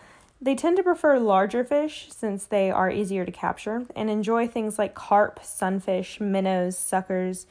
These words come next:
and s-, salmon and trout. Now, during the winter, they will usually, uh, s-, sub in slower moving prey to help reserve energy. Things like mussels, other bivalves, snails, crabs, crayfish, turtles,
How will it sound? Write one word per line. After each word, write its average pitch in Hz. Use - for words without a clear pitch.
and 202
s-, -
salmon 226
and 185
trout. -
Now, 240
during 339
the 349
winter, 269
they 262
will 247
usually, 285
uh, 202
s-, -
sub 240
in 220
slower 202
moving 202
prey 180
to 262
help 196
reserve 180
energy. 170
Things 294
like 269
mussels, 247
other 220
bivalves, 185
snails, 190
crabs, 180
crayfish, 185
turtles, 240